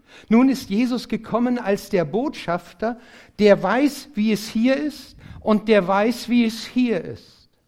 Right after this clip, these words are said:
Und er sagt, „Ich bringe euch, damit ihr mir vertraut, ein Stück dieses Friedens und jenes Friedens mit auf diese Erde.“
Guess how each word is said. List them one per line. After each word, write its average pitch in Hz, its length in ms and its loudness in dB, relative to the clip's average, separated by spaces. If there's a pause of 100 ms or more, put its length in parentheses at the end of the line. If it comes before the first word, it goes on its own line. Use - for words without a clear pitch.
(460)
Und 220 160 -2
er 220 100 2
sagt, 226 380 -2
„Ich 262 340 0
bringe 294 480 0
euch, - 320 -14 (160)
damit 214 480 2
ihr 269 320 4
mir 262 300 4
vertraut, 214 840 -8 (280)
ein 196 200 0
Stück - 480 -4
dieses 262 460 0
Friedens 214 560 -4
und 175 200 -2
jenes 247 400 0
Friedens 208 600 -6
mit 254 340 0
auf 220 240 -2
diese 202 300 -6
Erde.“ 135 420 -8